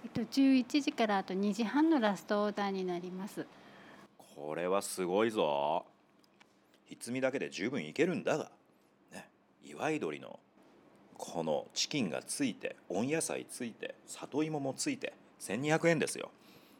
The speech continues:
Speaker 2: ちなみにいつ頃までやる予定ですか？これ冬季限定メニューなのかな？
Speaker 1: そうですね。四月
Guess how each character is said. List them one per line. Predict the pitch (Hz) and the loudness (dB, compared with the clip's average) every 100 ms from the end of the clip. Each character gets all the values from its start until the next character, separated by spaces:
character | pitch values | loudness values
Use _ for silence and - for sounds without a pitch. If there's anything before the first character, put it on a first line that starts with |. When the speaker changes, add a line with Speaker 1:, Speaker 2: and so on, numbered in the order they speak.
| - - - - - - - - - | -20 -20 -20 -20 -20 -20 -20 -16 -2
Speaker 2:
ち | 214 | 4
な | |
み | 247 | 4
に | 214 | 4
い | 147 | 0
つ | - | 2
頃 | 294 302 330 | 6 8 8
ま | 302 | 8
で | 147 80 | 8 6
や | 82 | 4
る | 82 | 2
予 | 80 | 0
定 | 80 85 82 | 2 2 2
で | 78 | 0
す | - | -4
か？ | - | -6
こ | - | -4
れ | |
冬 | 220 - 330 | -2 2 2
季 | - 82 | 0 -4
限 | 80 85 | -4 -2
定 | 104 | -2
メ | 104 | -2
ニ | 101 | -4
ュ | |
ー | |
な | 60 | -8
の | 57 | -12
か | - | -16
な？ | - - - | -20 -20 -16
Speaker 1:
そ | - 302 | 0 2
う | |
で | 277 254 | 2 0
す | - | 0
ね。 | 180 180 180 | 0 0 0
四 | - - | -2 0
月 | 214 247 240 - 240 247 247 | 4 4 4 0 0 2 2